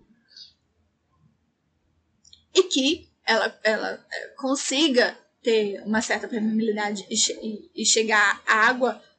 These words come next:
que tá aqui sob mais pressão, né? Ou então pode ser simplesmente que isso aqui é uma camada totalmente diferente, mais permeável,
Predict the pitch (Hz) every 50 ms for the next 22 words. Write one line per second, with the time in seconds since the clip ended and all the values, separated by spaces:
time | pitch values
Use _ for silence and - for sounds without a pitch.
0 | _ _ - - 240 - 262 240 233 233 - - 254 247 226 - - - - -
1 | - 254 240 233 254 247 233 214 233 247 - - 269 254 269 269 - - 254 240
2 | 247 302 - - - _ _ - - 226 247 240 339 - - _ _ _ - -
3 | - - - _ _ _ _ _ _ _ _ _ - 1077 1077 _ _ _ _ _
4 | _ _ _ _ _ _ _ _ _ _ _ _ - - - 311 349 381 392 392
5 | - 262 269 392 453 - 247 208 240 - - 226 269 - 285 247 247 302 359 311
6 | 277 262 269 370 - 359 - - - 277 262 - 277 277 - 294 277 302 359 339
7 | 294 294 294 285 254 254 254 247 277 269 294 277 269 339 302 269 262 247 262 -
8 | - 320 277 262 262 294 - - 285 233 247 - - 247 254 277 302 302 269 233
9 | 240 277 311 370 403